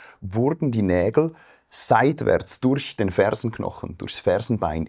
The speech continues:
ins Holz eingenagelt. Weil wir haben nämlich, ähm, Knochen gefunden mit Nägeln drin, mit den Nägeln, die noch drin sind. Fersenknochen, ähm, aus dem zweiten Jahrhundert, ähm, in, in den, in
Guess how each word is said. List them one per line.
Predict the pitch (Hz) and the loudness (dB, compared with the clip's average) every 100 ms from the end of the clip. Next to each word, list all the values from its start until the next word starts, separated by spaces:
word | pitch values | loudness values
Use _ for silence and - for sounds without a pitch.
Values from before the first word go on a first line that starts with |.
| _ | _
ins | 117 117 107 - | 2 2 0 0
Holz | 104 87 - - - _ _ _ _ _ _ _ | 0 0 -8 -16 -16 _ _ _ _ _ _ _
eingenagelt. | 90 98 98 95 82 69 - 76 - - - | -2 0 2 2 2 -2 -4 -8 -10 -20 -10
Weil | - 87 98 180 123 | 0 4 4 4 4
wir | 123 | 2
haben | 113 135 147 | 4 4 2
nämlich, | 127 127 135 - - - - | 0 0 -2 -6 -20 -10 0
ähm, | 95 90 87 85 87 _ _ _ - - _ - | 2 2 0 -2 -6 _ _ _ -20 -20 _ -4
Knochen | 123 135 - 170 | 2 4 4 2
gefunden | 147 147 113 98 98 | 0 2 0 0 2
mit | 123 - | 0 0
Nägeln | 104 101 110 110 92 | 0 0 0 0 0
drin, | 95 95 73 | -2 -2 -4
mit | 101 104 107 | -4 0 0
den | 92 | 2
Nägeln, | 98 110 | 2 0
die | 101 | -2
noch | 95 - | -4 -4
drin | 87 90 | -6 -6
sind. | 78 - | -8 -4
Fersenknochen, | 95 101 123 120 120 113 - 135 - - - - | 0 0 0 -4 -2 -2 -2 -6 -6 -20 -8 -2
ähm, | 87 90 87 87 - _ _ _ _ - | 0 2 2 0 -10 _ _ _ _ -6
aus | 92 90 | -4 -2
dem | 92 85 | -2 -2
zweiten | - 82 95 135 139 | -4 -2 0 0 2
Jahrhundert, | 143 127 135 147 160 - _ - | 0 2 0 0 -4 -8 _ -2
ähm, | 87 87 90 87 | 0 2 0 -2
in, | 90 90 85 | -4 -4 -4
in | 87 | -4
den, | 87 73 69 57 - - - | -4 -6 -8 -12 -16 -18 -14
in | - | -12